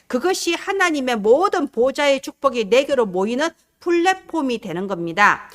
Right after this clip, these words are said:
이래서 나의 영적 상태가 되는 거죠. 이십오 파수대는 뭔가요?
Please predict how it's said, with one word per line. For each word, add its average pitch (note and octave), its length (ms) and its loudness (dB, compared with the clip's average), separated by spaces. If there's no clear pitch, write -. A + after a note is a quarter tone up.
이래서 E4 380 -2
나의 A#3 280 0
영적 G3 360 -2
상태가 G#3+ 480 -6
되는 F3 300 -8
거죠. F3+ 420 0
이십오 F4+ 500 -2
파수대는 C#4+ 520 0
뭔가요? B3 520 0